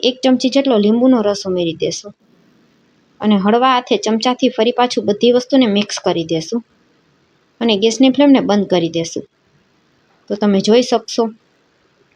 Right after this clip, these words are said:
એકદમ સરસ છૂટા છૂટા બટાકા પૌવા બનીને તૈયાર થયા છે. તો ફ્રેન્ડ્સ, આજનો વીડિયો પૂરો જોયા પછી તમને જરા પણ પસંદ આવ્યો હોય તો વીડિયોને એક લાઈક કરજો, વધુમાં વધુ લોકો સુધી શેર કરજો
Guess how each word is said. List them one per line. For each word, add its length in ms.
એકદમ 420
સરસ 340
છૂટા 340
છૂટા 300
બટાકા 440
પૌવા 260
બનીને 320
તૈયાર 300
થયા 260
છે. 160
તો 100
ફ્રેન્ડ્સ, 320
આજનો 340
વીડિયો 340
પૂરો 240
જોયા 280
પછી 280
તમને 240
જરા 280
પણ 200
પસંદ 400
આવ્યો 300
હોય 180
તો 100
વીડિયોને 400
એક 140
લાઈક 320
કરજો, 360
વધુમાં 400
વધુ 200
લોકો 280
સુધી 380
શેર 180
કરજો 400